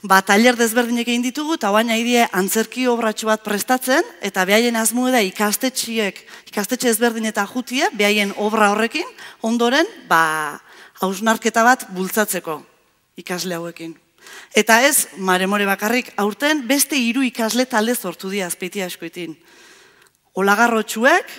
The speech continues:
Giltzie eta Mazustak taldie. Hau da, adibidez, azarako hogeita bostan harira, Mazustak taldiek egindako ekimen bateko argazki bat.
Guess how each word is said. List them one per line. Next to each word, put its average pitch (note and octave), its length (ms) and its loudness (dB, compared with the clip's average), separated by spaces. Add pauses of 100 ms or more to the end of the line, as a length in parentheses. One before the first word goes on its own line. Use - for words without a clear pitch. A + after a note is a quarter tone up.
(340)
Giltzie B3+ 600 2 (840)
eta F3 800 -4
Mazustak F#3 600 -8 (280)
taldie. E3+ 400 -6 (1080)
Hau B3+ 120 6
da, C#4+ 120 6
adibidez, D4+ 440 0
azarako B3+ 520 4
hogeita C#4 320 4
bostan C4 640 0
harira, C4 400 4
Mazustak B3 760 -2
taldiek A3+ 360 0
egindako B3 640 -2
ekimen A3 440 -4
bateko B3 280 -4
argazki F#3 560 -2
bat. D#3+ 240 -12